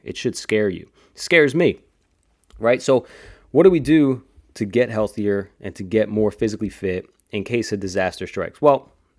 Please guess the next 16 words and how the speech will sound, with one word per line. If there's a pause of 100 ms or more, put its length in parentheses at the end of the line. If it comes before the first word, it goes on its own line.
(120)
it
always
comes
back
to
the
basics,
right? (680)
You
should, (180)
one,
first
and
foremost, (640)
start
exercising